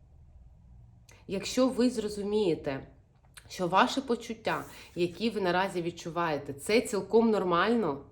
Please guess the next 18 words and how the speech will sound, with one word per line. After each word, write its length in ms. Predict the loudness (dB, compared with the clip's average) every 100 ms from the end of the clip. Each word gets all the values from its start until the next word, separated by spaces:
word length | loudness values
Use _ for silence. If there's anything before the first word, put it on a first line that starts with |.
| -20 -20 -20 -20 -10
і 80 | -4
якщо 360 | -4 -2 0 0
ви 220 | 0 -2
самі 360 | 0 2 2
до 120 | 0 -6
себе 480 | -2 0 0 0
будете 600 | -4 -4 -4 -4 -4 -6 -6 -16
ставитися 680 | -2 4 4 2 -4 -6 -8
більш 420 | -2 0 0 2
ніжно 640 | 4 6 4 2 -2 -2 -4
і 100 | -2
менш 380 | 2 2 0 -2
вимогливо, 880 | -2 4 4 4 0 -4 -4 -8 -10 -20 -20 -20 -20 -20 -8
то 480 | 4 6 8 6 0 -6
вам 240 | 2 4 4
буде 180 | 0 0
набагато 600 | 0 0 2 0 0 0
легше 600 | 2 0 -2 -4 -4